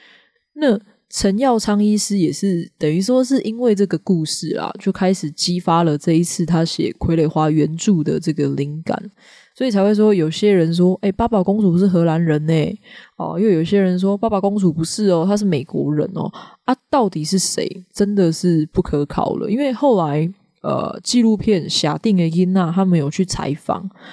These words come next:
就发现，哇靠，每个居民对于这个故事的说法都不一样。那大部分都会夹杂着一些等于是穿凿附会的说法啦。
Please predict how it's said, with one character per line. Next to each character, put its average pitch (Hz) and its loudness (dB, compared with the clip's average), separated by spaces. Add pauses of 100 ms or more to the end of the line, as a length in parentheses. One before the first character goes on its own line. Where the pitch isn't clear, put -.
(260)
就 226 -2
发 233 2
现， 233 0
哇 208 2
靠， 202 2
每 156 0
个 190 4
居 220 -2
民 185 0
对 196 2
于 165 0
这 196 0
个 180 4
故 180 2
事 165 0
的 151 4
说 160 0
法 160 -4
都 156 2
不 143 -2
一 135 -6
样。 - -2 (180)
那 247 2
大 240 0
部 226 2
分 185 0
都 190 2
会 196 4 (220)
夹 175 0
杂 170 2
着 170 4
一 175 2
些 175 2
等 160 0
于 151 0
是 185 2
穿 190 0
凿 156 0
附 170 -2
会 175 4
的 151 0
说 156 0
法 - -6 (220)
啦。 - -10